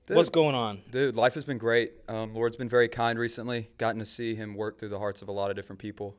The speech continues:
Speaker 1: Um, just, um, through the different ministries that I've just been so blessed to get to be a part of. A lot of different doors that the Lord has opened up. Um,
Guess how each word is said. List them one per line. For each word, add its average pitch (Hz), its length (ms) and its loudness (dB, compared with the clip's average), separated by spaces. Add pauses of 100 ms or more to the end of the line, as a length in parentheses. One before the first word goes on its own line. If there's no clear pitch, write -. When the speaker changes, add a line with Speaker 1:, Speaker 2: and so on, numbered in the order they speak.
(120)
Speaker 1:
Um, 101 400 -8
just, 101 320 -10 (480)
um, 110 500 -4
through 131 160 -4
the 123 80 -2
different 117 280 -4
ministries 117 380 -4
that 110 100 -2
I've 101 260 -6
just 110 220 -12
been 107 100 -10
so 107 160 -8
blessed 104 240 -6
to 110 80 -12
get 104 120 -6
to - 60 -20
be 107 100 -6
a 104 40 -8
part 101 260 -6
of. 101 140 -6 (180)
A - 60 -10
lot 110 140 0
of 104 60 -4
different 110 260 -6
doors 101 240 -6
that 101 140 -10
the 104 60 -14
Lord 104 160 -6
has 101 120 -8
opened 98 240 -8
up. 104 200 -4 (460)
Um, 110 520 0